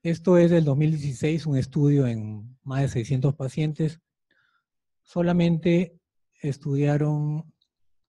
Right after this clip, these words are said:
eh, enterobacterias productoras de betalactam-, de ble. Solamente vieron el resultado clínico de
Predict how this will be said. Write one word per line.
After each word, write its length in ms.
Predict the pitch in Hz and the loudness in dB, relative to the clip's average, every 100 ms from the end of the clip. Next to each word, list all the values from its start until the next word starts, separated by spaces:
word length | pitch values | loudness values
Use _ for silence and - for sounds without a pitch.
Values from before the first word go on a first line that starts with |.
| _ - | _ -10
eh, 440 | 120 120 117 120 | -4 -4 -2 -4
enterobacterias 1120 | 120 123 143 127 123 175 151 147 156 - - _ _ _ _ _ | -4 -2 0 0 0 0 2 2 0 -4 -16 _ _ _ _ _
productoras 520 | - 127 120 143 131 127 | -4 -2 0 0 2 2
de 60 | |
betalactam-, 520 | 113 113 107 104 113 117 | 0 -4 -6 -6 -10 -10
de 640 | 113 107 104 101 104 107 127 | -8 -8 -8 -8 -10 -12 -10
ble. 240 | 135 - _ _ _ _ _ _ _ _ _ _ _ _ _ _ | -12 -12 _ _ _ _ _ _ _ _ _ _ _ _ _ _
Solamente 580 | _ 175 165 170 170 170 | _ 0 2 2 2 2
vieron 380 | 156 156 165 160 | 2 4 2 2
el 80 | 135 | 0
resultado 500 | 127 131 123 151 147 | -2 -4 0 0 0
clínico 600 | 156 151 151 143 151 151 | -4 -4 -6 -4 -2 0
de 420 | 147 147 160 - | 2 2 0 -6